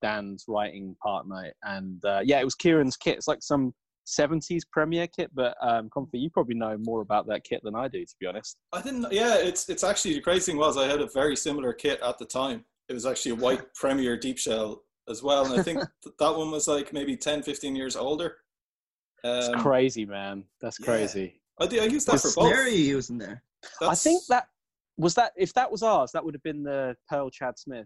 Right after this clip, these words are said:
Speaker 2: That's the Chad Smith, yeah. I, I brought the, uh, Tama Star Classic with me, but I remember, yeah, we tried that and it was, it, it was a beast, so.
Speaker 1: That
Speaker 2: We used
Speaker 1: sounds
Speaker 2: to
Speaker 1: mad. The, if you brought a Tama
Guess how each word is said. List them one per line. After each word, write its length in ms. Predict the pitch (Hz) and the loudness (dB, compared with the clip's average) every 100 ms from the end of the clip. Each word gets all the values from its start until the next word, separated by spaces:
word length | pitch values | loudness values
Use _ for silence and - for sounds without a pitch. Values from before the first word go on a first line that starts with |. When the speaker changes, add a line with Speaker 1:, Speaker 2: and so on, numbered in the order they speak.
| _ - | _ -14
Speaker 2:
That's 140 | 135 | -10
the 80 | 143 | -4
Chad 220 | 151 135 | -2 -2
Smith, 300 | - 156 147 | -2 -4 -4
yeah. 300 | 151 151 147 139 | 0 4 4 2
I, 120 | 147 151 - | -2 -2 -2
I 120 | 156 | 0
brought 340 | 165 185 185 - | 4 4 4 2
the, 100 | - _ | -10 _
uh, 120 | 143 135 | -4 -2
Tama 320 | 160 156 147 | 0 0 0
Star 220 | 147 131 | -4 -2
Classic 340 | 143 151 156 | -2 -2 -2
with 160 | 143 - | 0 0
me, 120 | 160 | -2
but 300 | 139 131 123 - _ _ _ - | 0 0 0 -6 _ _ _ -4
I 40 | |
remember, 260 | 131 143 135 | 0 2 2
yeah, 200 | 127 131 | 2 2
we 100 | 117 | 0
tried 260 | - 123 113 | 0 0 2
that 200 | 117 - | 0 -2
and 80 | 113 | -6
it 80 | - | -10
was, 240 | 104 - - | -10 -8 -8
it, 100 | 110 _ - | -12 _ -14
it 20 | |
was 120 | 101 | -14
a 60 | 101 | -12
beast, 380 | 117 110 - - | -10 -8 -8 -10
so. 240 | 110 98 - _ _ _ _ _ _ _ _ _ | -10 -12 -16 _ _ _ _ _ _ _ _ _
Speaker 1:
That 120 | 165 165 | 0 2
Speaker 2:
We 60 | |
used 100 | 190 | 4
Speaker 1:
sounds 260 | 240 196 - | 4 2 -2
Speaker 2:
to 40 | |
Speaker 1:
mad. 360 | 156 160 104 - _ - - _ 139 | -2 -2 -4 -8 _ -20 -20 _ -2
The, 240 | 160 202 - | 2 2 0
if 180 | 170 - | -6 -4
you 120 | 226 | -4
brought 300 | 220 233 196 | 2 2 2
a 60 | 156 | -2
Tama 500 | - 190 175 135 | -2 0 0 0